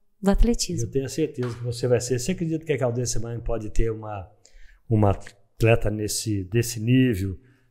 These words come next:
Speaker 2: é, é, uma corredora?
Speaker 1: Acredito. Eu acredito muito. Não só uma,
Speaker 2: E
Speaker 1: mas
Speaker 2: você
Speaker 1: várias.
Speaker 2: pretende ser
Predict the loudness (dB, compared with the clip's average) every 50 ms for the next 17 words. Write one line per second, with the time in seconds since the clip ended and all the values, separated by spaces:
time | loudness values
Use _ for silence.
0 | _ _ _ -4 -2 0 2 2 2 2 2 2 2 0 -2 -4 -4 -6 -8 -10
1 | -12 -14 -18 _ _ _ _ _ _ -16 -14 -12 -12 -12 -12 -14 -10 -4 -2 -2
2 | 0 4 4 4 4 4 2 2 0 0 -2 -6 -10 -14 -16 -16 -10 -6 -2 2
3 | 4 4 4 4 2 0 -6 -12 -14 -14 -16 -18 -20 -20 _ _ _ _ 2 6
4 | 8 8 8 8 6 -2 -2 0 0 0 0 0 -2 -4 -8 -14 -16 -16 _ _
5 | _ _ 0 2 2 2 2 0 0 0 0 0 0 0 0 2 2 4 4 4
6 | 6 6 6 8 8 8 8 8 8 6 4 2 -2 -8 -6 -4 -2 -2 -2 -2
7 | -6 -10 -18 -20